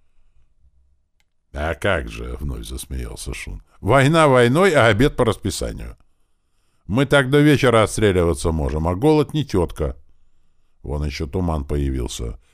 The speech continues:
кивнул он на бойницу. "Сейчас видимость упадет, и звери еще ближе подойдут. Как бы на стену не полезли, весело будет всем.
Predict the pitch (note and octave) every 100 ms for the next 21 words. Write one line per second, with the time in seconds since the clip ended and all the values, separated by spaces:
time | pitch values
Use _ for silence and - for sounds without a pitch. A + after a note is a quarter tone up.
0 | _ _ C2 B1+ A1+ A#1 A#1+ A#1+ B1+ B1+
1 | C2 - E2+ - G#2+ C3 G#2+ A#2 A2+ G#2
2 | G2 - G2 A2 G#2+ C#3+ D3 - _ _
3 | - C#2+ E2+ C3+ E3+ D3 C#3 A2+ A#2 G2+
4 | G2+ G2+ G2+ G2+ F2+ F2+ - - _ _
5 | - C2+ B1 D#2 E2+ E2 - D2+ C#2 C2+
6 | - C#2 C2+ A#1+ - A#1+ B1+ D2+ - D#2+
7 | D#2 D#2+ D2 - - A#1+ -